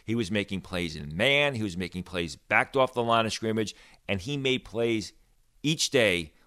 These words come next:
all three days of practice. So I think Catrell Clark really left the Shrine Game with an improved draft grade. Terrell Smith i-, i-,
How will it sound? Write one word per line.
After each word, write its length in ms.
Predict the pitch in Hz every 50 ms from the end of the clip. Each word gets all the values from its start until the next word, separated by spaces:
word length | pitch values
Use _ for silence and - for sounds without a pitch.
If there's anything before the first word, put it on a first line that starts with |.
| _ _ _ _ _
all 160 | 123 131 127
three 200 | 120 - 113 110
days 180 | 107 101 95 87
of 80 | -
practice. 480 | - 92 78 76 71 - - - - - - - - _ _
So 140 | - - 104
I 40 | 104
think 160 | - 117 -
Catrell 360 | - 98 - - 117 104 101
Clark 280 | - - 104 101 95 -
really 380 | 92 98 104 120 127 120 120 117
left 520 | 104 101 101 101 98 95 - - - - - _
the 240 | - 85 95 95 92
Shrine 400 | 85 - - 104 101 98 98 95
Game 340 | 87 87 85 82 80 80 - - - - - _ -
with 120 | - 90
an 80 | 92 87
improved 320 | 80 - - 98 98 90
draft 320 | 82 85 95 90 85 -
grade. 240 | - 80 73 60 - - - - - _
Terrell 300 | - 120 123 156 185 170
Smith 400 | - - 170 180 190 196 - -
i-, 60 | - 160
i-, 80 | 151